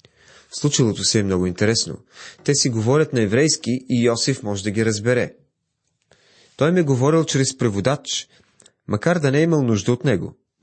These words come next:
Тогава това е било необходимо, за да се е представил за египтянин. Те всъщност признават вината си. А Ровим им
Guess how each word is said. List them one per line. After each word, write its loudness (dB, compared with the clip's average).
Тогава 0
това 0
е 0
било 0
необходимо, 0
за 0
да -2
се 0
е 0
представил 0
за -2
египтянин. -2
Те 0
всъщност -2
признават 0
вината -4
си. -4
А 0
Ровим 0
им -4